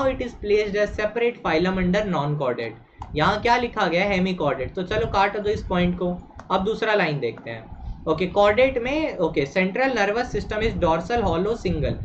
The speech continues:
तो dorsal और हॉलो लिखा हुआ line है, dorsal और हॉलो, तो सही हो गया ये statement। आ जाओ दूसरा statement। ओके,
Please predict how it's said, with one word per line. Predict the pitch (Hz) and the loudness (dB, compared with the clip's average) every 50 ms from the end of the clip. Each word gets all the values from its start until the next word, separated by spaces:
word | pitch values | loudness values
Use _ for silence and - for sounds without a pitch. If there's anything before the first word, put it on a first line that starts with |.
| - - - - - | -10 -12 -14 -6 -2
तो | 208 202 | 0 2
dorsal | 196 190 190 196 202 - - 240 240 233 | 4 4 4 4 4 2 0 0 2 2
और | 233 220 | 2 2
हॉलो | 185 151 139 135 127 117 110 - - - - - _ _ _ 160 | 2 0 0 0 0 0 -2 -4 -8 -14 -18 -20 _ _ _ -4
लिखा | 170 170 - 240 | -4 0 4 6
हुआ | 240 233 220 | 6 6 6
line | 196 196 208 269 320 | 4 4 2 0 -2
है, | 294 240 170 147 | -2 -4 -2 -2
dorsal | 151 165 170 180 180 - 220 220 220 | 0 2 2 2 2 2 0 0 2
और | 214 208 | 2 2
हॉलो, | 185 175 151 139 131 127 | 2 2 2 2 0 -2
तो | - 175 170 | -4 -4 -4
सही | - 226 233 247 247 | -2 -2 -2 0 2
हो | 233 226 | 2 2
गया | 226 220 | 2 2
ये | 220 220 214 214 | 2 2 0 0
statement। | - - 180 143 - - 175 170 175 180 - - - - - - - - - - | 0 0 -2 -2 -2 -2 -2 -2 -2 -2 -4 -4 -6 -6 -6 -8 -8 -8 -6 -2
आ | 147 147 | 0 0
जाओ | 147 147 156 | 2 2 2
दूसरा | 170 208 196 - 214 202 | 0 0 -2 0 0 0
statement। | 185 - - 123 113 117 117 113 117 - - - - - - - - - | 0 0 0 -4 -4 -4 -6 -6 -6 -6 -6 -6 -8 -12 -14 -6 -2 2
ओके, | 151 147 147 - 117 | 2 2 2 0 -4